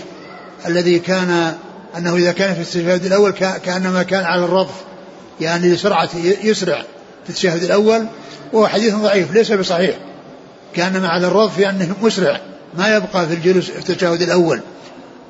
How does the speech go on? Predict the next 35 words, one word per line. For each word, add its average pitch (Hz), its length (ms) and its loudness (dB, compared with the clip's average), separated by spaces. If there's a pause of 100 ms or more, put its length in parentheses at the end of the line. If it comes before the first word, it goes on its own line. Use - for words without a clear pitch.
(140)
فالمقصود 175 580 0
من 220 100 2
هذا 196 360 2
أن 190 140 -4
الرضف 185 540 0
يعني 180 220 0
حجر 175 460 0 (220)
يعني 170 260 -2
محمى 214 400 -2 (500)
يوضع 196 260 4
على 175 160 2
الحلمة 185 440 0
فيخرج 180 480 0
من 175 300 -6
نضغ، 180 380 2 (440)
آه، - 20 -10
آه، 170 680 -4
كتفه، 196 520 2 (320)
ثم 185 360 0 (100)
يوضع 185 360 4
في 160 120 -4
نفس 190 220 0
المكان 180 420 0
فيخرج، 180 960 0 (340)
ومع 185 180 2
ذلك 208 300 2
أنه 208 120 2
يدخل 214 380 4
ويخرج. 214 380 4 (460)
نفس 214 260 0
هذا 202 180 2
الحجر 190 380 0
ال-، 180 120 -2
ال-، 175 360 -4
ال-، 175 440 -4